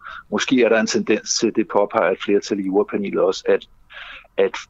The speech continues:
politikerne er blevet meget mere optaget af at sende signaler og føre, øh, værdipolitik, hvilket de også, øh, har fuld ret til, men det skal jo ikke fjerne fokus fra det lidt mere, kan man sige, kedelige og,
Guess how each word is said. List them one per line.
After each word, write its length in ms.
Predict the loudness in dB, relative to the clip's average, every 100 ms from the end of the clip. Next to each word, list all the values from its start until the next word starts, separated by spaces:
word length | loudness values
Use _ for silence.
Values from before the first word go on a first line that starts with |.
| -6
politikerne 440 | 0 0 2 2 2
er 40 |
blevet 180 | 2 2
meget 300 | 4 4 2
mere 160 | 4
optaget 460 | 4 2 2 4 4
af 280 | 4 2 0 -2
at 60 | -4
sende 280 | -2 -4 -4
signaler 720 | -2 0 0 0 -2 -4 -2
og 120 | -2 -2
føre, 280 | -2 2 2
øh, 240 | 0 0 0
værdipolitik, 720 | -2 -2 -6 -6 -4 -6 -8 -10
hvilket 300 | -10 -4 -2
de 120 | 0 0
også, 360 | 0 -4 -2
øh, 220 | 0 0 -2 -4 -2
har 180 | -2 0
fuld 180 | 0 2
ret 180 | 2 0
til, 220 | 0 -2 -2 -14 -18 _
men 120 | -6
det 100 | -4
skal 140 | -2 0
jo 60 |
ikke 160 | 0 2
fjerne 260 | 2 2 0
fokus 360 | 0 0 -2 -2
fra 280 | 0 0 -2 _ _ _ _
det 200 | 0 0
lidt 280 | 0 -2 -2
mere, 280 | 0 2 2 0
kan 80 |
man 120 | -6 -6
sige, 260 | -6 -6
kedelige 720 | -6 0 0 2 2 2 2
og, 260 | 2 0 0